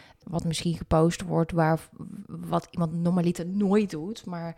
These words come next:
dat het zo geweldig is dat dat nu, hè, op hun pad komt, dat ze dat willen delen. En dan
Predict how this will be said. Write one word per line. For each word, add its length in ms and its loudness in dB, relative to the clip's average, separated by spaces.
dat 120 -10
het 120 -6
zo 360 2
geweldig 600 0
is 200 -4
dat 160 -4
dat 160 -2
nu, 460 2
hè, 220 -2
op 180 -2
hun 160 0
pad 240 2
komt, 200 -8
dat 140 -10
ze 60 -18
dat 140 -10
willen 220 -8
delen. 500 -4
En 140 -10
dan 200 -8